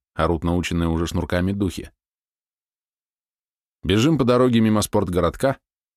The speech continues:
мимо клуба и штаба, сворачиваем к Г С М, пробегаем через автопарк и влетаем в лес. За год настолько привык бегать, что начинаю получать удовольствие от пробежек,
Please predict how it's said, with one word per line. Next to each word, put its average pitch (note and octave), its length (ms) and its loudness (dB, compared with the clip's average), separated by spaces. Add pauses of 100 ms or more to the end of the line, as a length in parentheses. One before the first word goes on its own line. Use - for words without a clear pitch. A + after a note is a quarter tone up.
(220)
мимо F#2+ 240 2
клуба A2 340 2
и F2+ 60 2
штаба, B2+ 400 0 (540)
сворачиваем F2+ 760 0
к D2 40 -6
Г D#2+ 220 0
С - 120 -2
М, C3 180 0 (380)
пробегаем G2+ 460 2
через G#2 260 2
автопарк G#2 500 0
и - 20 2
влетаем G2+ 480 0
в F#2+ 80 -4
лес. D#2+ 300 -4 (1300)
За D#2+ 260 0
год F#2 180 -2
настолько F2 440 -2
привык E2+ 320 0
бегать, G2+ 340 0
что - 160 -4
начинаю F#2+ 400 -2
получать F2+ 400 -2
удовольствие G#2 500 0
от - 80 -6
пробежек, F#2+ 500 -2